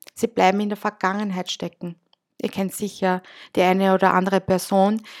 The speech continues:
die immer wieder alte, schon längst vergangene Themen wieder rausholt und wieder diskutiert. Und diese Themen sind teilweise fünf, zehn, fünfzehn, zwanzig, dreißig Jahre her.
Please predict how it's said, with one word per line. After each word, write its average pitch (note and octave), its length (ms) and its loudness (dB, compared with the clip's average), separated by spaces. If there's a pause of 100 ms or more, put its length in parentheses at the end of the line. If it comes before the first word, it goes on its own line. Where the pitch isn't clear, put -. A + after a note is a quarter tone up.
(140)
die - 240 -2
immer B3 320 6
wieder G#3+ 460 2
alte, G3+ 600 2
schon F#3+ 180 -4
längst F#3+ 400 2
vergangene G3 600 -2
Themen F#3 680 0
wieder G3 180 0
rausholt F3 720 4 (540)
und G3 160 0
wieder G3+ 180 2
diskutiert. F#3 840 -6 (440)
Und G3+ 140 -6
diese F#3+ 500 0
Themen G3 300 0
sind G3+ 340 -6
teilweise F#3+ 680 4
fünf, G#3+ 420 -4
zehn, G3+ 340 -2
fünfzehn, G#3 480 -6
zwanzig, F#3+ 420 -4
dreißig F#3 540 -4
Jahre F#3 340 4
her. F3+ 480 0